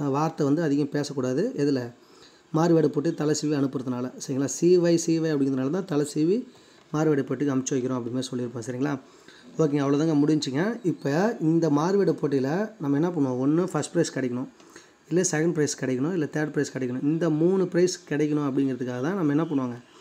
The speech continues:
இந்த மாறுவேட போட்டி வந்து அதுக்கேத்த மாதிரி பக்காவா ரெடி பண்ணி வீட்ல அனுப்பிச்சு வைப்பாங்க. சரிங்களா? தன் மகனுக்கு, அதாவது தலைமகன் பதிப்பொலியின் தலைமகன் அப்படி சொல்லிட்டேன். சரிங்களா? அந்த ஃபர்ஸ்ட் ப்ரைஸ் அப்படின்னா, சரிங்களா, இது என்னது? ஃபர்ஸ்ட் ப்ரைஸ் ஒண்ணு ஆயிரத்தி தொள்ளாயிரத்தி ஒண்ணுல பிறந்-,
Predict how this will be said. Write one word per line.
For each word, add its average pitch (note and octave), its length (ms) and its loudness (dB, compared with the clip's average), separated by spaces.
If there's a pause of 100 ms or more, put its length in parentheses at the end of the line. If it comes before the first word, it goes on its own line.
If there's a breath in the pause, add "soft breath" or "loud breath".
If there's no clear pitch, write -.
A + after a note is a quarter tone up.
(720 loud breath)
இந்த E3 120 2
மாறுவேட E3 360 4
போட்டி D3+ 280 0
வந்து F#3+ 260 0 (320)
அதுக்கேத்த D3+ 260 -2
மாதிரி E3 240 0
பக்காவா D3+ 300 -4
ரெடி C#3+ 200 0
பண்ணி D3+ 260 2
வீட்ல D3+ 260 2
அனுப்பிச்சு C3 220 0
வைப்பாங்க. A#2+ 320 -6
சரிங்களா? C3+ 320 -4
தன் B2+ 160 -6
மகனுக்கு, C3 460 -4
அதாவது C3 160 -6
தலைமகன் C3 500 -4 (680 loud breath)
பதிப்பொலியின் D3+ 480 -2
தலைமகன் C#3 440 -2
அப்படி B2+ 240 -2
சொல்லிட்டேன். A#2 320 -8
சரிங்களா? C#3+ 280 -2 (420 loud breath)
அந்த D3+ 200 -2
ஃபர்ஸ்ட் F3 260 -2
ப்ரைஸ் G#3 240 6
அப்படின்னா, D#3+ 640 2 (500)
சரிங்களா, D3+ 300 2
இது C#3+ 120 4
என்னது? B2+ 420 0 (840 soft breath)
ஃபர்ஸ்ட் D#3+ 240 0
ப்ரைஸ் F#3+ 140 6
ஒண்ணு E3 160 2
ஆயிரத்தி E3 280 4
தொள்ளாயிரத்தி D#3 260 2
ஒண்ணுல D3 200 2
பிறந்-, C3+ 400 0